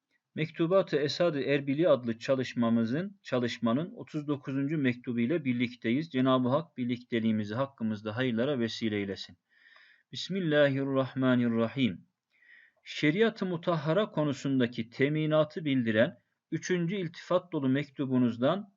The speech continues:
son derece memnun oldum. Dileklerimin en önemlisi ve fikirlerimin özü olan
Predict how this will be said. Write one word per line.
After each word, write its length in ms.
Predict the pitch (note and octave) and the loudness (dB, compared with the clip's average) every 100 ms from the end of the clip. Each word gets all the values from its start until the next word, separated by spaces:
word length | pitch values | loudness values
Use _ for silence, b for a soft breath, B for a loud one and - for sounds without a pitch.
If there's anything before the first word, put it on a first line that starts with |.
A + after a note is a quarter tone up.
| _ | _
son 380 | - F#3 F3+ C#3 | -8 -4 0 2
derece 300 | B2+ B2 D3+ | 2 2 2
memnun 400 | B2 A#2 A#2 A2 | 4 4 4 2
oldum. 380 | G2+ G2 F#2 - _ b b b b _ | 0 -6 -10 -12 _ b b b b _
Dileklerimin 680 | C#3 F#3+ G3 G3 G3 G#3 G#3 | 2 2 4 4 4 2 0
en 200 | F#3+ G#3+ | 0 2
önemlisi 720 | F#3 D3+ C3+ A#2+ - F3+ A3 - D3+ | 2 2 2 2 0 -4 -4 -8 -6
ve 100 | D#3+ | -6
fikirlerimin 880 | - D#3 D#3+ D#3+ E3 D#3+ F3 F3+ D3 | -8 -4 -2 2 4 4 0 -2 -4
özü 220 | C3+ F#3+ | -2 0
olan 440 | D#3 B2+ G2+ - | 4 4 2 -4